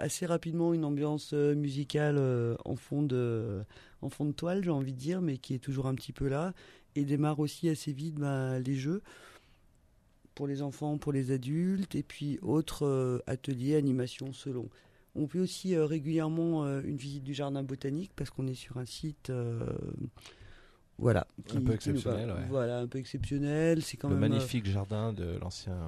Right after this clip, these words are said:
Speaker 2: monastère.
Speaker 1: monastère de Sainte-Croix,
Speaker 2: Ouais.
Speaker 1: voilà, qui nous permet, euh, ce petit crochet, une visite qui est animée par différentes personnes à tour de rôle.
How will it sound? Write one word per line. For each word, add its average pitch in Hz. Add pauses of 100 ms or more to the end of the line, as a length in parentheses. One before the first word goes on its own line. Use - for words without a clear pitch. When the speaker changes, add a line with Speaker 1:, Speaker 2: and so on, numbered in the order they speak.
(140)
Speaker 2:
monastère. 151
Speaker 1:
monastère 135
de 123
Sainte-Croix, 117
Speaker 2:
Ouais. 175
Speaker 1:
voilà, 156
qui -
nous -
permet, 139
euh, - (100)
ce -
petit 135
crochet, 190
une 156
visite 135
qui -
est 143
animée 143
par 139
différentes 135
personnes 139
à 147
tour 135
de 127
rôle. 147